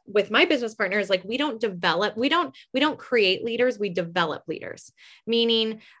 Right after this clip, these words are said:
I want my clients to, um, be able to develop that leadership and take action of their habits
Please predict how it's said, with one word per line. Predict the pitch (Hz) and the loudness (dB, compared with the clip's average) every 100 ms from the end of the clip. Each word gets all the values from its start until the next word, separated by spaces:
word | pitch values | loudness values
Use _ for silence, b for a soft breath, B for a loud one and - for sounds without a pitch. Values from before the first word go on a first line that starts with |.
| _ | _
I | 208 240 285 | 4 6 6
want | 285 240 196 233 240 | 4 2 2 2 0
my | 208 180 180 | 0 2 0
clients | 214 - 254 311 285 165 175 302 359 - _ b _ | -2 -6 0 2 2 0 -4 -6 -8 -16 _ b _
to, | - 254 240 233 226 220 220 226 - | -8 0 2 4 4 4 4 2 0
um, | 208 208 202 202 196 | 0 0 0 -6 -6
be | 226 220 - | -4 0 2
able | 226 240 269 - | 4 4 2 2
to | - 233 226 214 214 - | -4 -2 2 4 2 2
develop | - 190 175 180 190 240 - | 2 2 2 2 4 0 0
that | 190 196 | -2 0
leadership | 196 233 220 196 - 165 175 | -2 2 2 2 -2 -2 -2
and | 180 | -6
take | 196 180 - | -8 -10 2
action | 254 285 - - 165 180 285 b b b _ - | 2 2 -2 -4 -4 -2 -4 b b b _ 0
of | 208 190 180 | 0 0 2
their | 214 208 | 4 4
habits | 180 233 226 180 165 294 - - | 2 0 0 2 0 -2 -6 -20